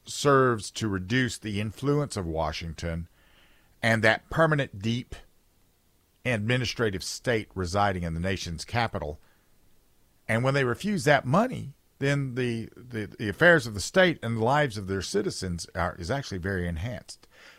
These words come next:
So, coming out of Tennessee, there's a recent A P story analyzing the, uh, willingness to reject federal funding for H I V prevention and family planning. They rejected the funds because they would likely go to the organizations like Planned Parenthood that provide or refer for abortion.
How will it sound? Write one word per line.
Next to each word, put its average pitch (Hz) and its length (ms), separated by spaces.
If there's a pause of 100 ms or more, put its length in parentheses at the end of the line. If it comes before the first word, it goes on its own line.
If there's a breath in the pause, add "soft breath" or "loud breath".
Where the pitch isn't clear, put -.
So, 247 400 (880)
coming 247 260
out 214 160
of 226 80
Tennessee, 107 600 (1400)
there's 117 200
a 127 60
recent 143 400
A 120 120
P 127 160
story 87 340
analyzing 92 560
the, 82 280
uh, 78 280
willingness 131 440
to - 120
reject 98 360
federal 156 280
funding 127 280
for - 200
H 139 240
I 131 140
V 120 180
prevention 101 440
and 92 120
family 87 260
planning. 120 360 (3250 loud breath)
They 160 180
rejected 170 480
the 160 40
funds 175 320
because 151 220
they 139 80
would 123 160
likely 160 320
go 135 220
to 127 140
the 113 60
organizations 110 680
like 98 180
Planned 123 380
Parenthood 101 440
that 110 100
provide 98 420
or 95 160
refer 92 320
for 104 200
abortion. 110 540